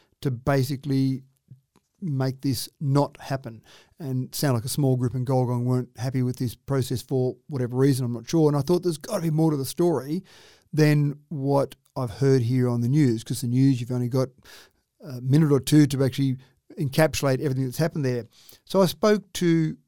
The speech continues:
Midwestern Regional Council. I, I thought the only way to find out exactly what happened here was to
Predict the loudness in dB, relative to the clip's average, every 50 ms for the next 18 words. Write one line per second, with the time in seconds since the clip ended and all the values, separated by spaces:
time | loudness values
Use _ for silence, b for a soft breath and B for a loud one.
0 | _ _ -4 0 0 0 2 0 -2 0 0 -2 -2 0 -2 -6 -4 -4 -4 -4
1 | -4 -8 -12 -14 -14 -14 -16 -16 -14 -10 -10 -6 -4 -2 -2 -2 -4 -6 -10 -6
2 | -4 -2 0 0 -2 -2 -2 -2 -4 -2 -2 -2 -4 -4 -6 _ _ b b b
3 | b b b -2 2 4 4 4 4 4 2 2 0 0 0 -2 -2 -2 -2 -2
4 | -4 -4 -4